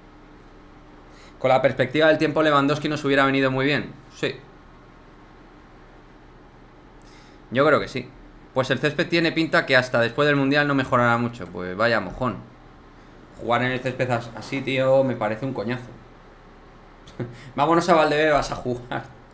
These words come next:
<laughs> Joder, es que con ese césped, tío, la verdad es que es terrible, ¿eh? Es lamentable. Creo que lo de Pedri, más allá de su talento, tiene mucho marketing. Sí, lo tiene. Y Gavi también, pero son buenos los dos.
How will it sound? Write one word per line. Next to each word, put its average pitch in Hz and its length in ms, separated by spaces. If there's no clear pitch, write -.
<laughs> - 640
Joder, 117 220
es 104 100
que - 120
con 110 120
ese 127 280
césped, 127 400
tío, 135 220
la 123 100
verdad 117 320
es 131 100
que 117 100
es 117 100
terrible, 117 480
¿eh? 151 60
Es 120 140
lamentable. 127 840
Creo 151 260
que 180 100
lo 160 100
de 143 120
Pedri, 156 280
más 156 200
allá 143 200
de 139 100
su 127 140
talento, 127 380
tiene 139 220
mucho 135 260
marketing. 104 460
Sí, 120 200
lo 101 120
tiene. 98 300
Y 110 100
Gavi 127 200
también, 123 340
pero 98 120
son 120 160
buenos 110 220
los 101 120
dos. 95 220